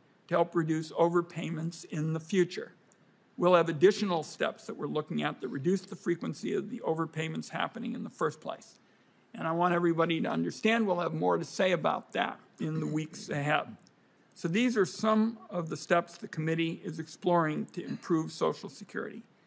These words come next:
Each member of the committee knows the importance of work, and we understand as well the Social Security program's lifeline benefits. So we look forward to hearing from our witnesses, all of whom have expertise in the field,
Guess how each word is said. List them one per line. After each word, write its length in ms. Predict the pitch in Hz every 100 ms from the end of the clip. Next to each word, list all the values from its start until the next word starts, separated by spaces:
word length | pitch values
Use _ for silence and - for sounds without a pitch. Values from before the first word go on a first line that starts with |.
| _ -
Each 220 | 196 208
member 320 | 214 214 196
of 80 | 160
the 40 |
committee 380 | - 165 160 160
knows 360 | - 160 147 -
the 180 | -
importance 640 | - - 185 165 - 160 -
of 220 | 143 143
work, 460 | 139 160 147 - - _ _ _ _ _ -
and 100 | 160
we 140 | 170
understand 800 | 185 190 185 - 180 180 185 180
as 260 | - 156 160
well 260 | 165 165
the 100 | 147
Social 440 | 151 - 175 - 175
Security 520 | - - - 165 156
program's 600 | - 170 156 160 165 -
lifeline 720 | - 160 170 214 165 165 156
benefits. 680 | 147 151 - - - - - _ - _ _
So 140 | - 165
we 80 |
look 180 | 160 185
forward 500 | - 185 185 185 160
to 120 | 151
hearing 380 | 147 165 175 175
from 180 | 170 165
our 100 | 151
witnesses, 540 | 165 196 196 - 185
all 240 | - 185 185
of 120 | 170
whom 180 | 175 160
have 180 | - - - -
expertise 680 | 180 - 175 - 175 170 202
in 140 | -
the 80 | 196
field, 420 | - - 196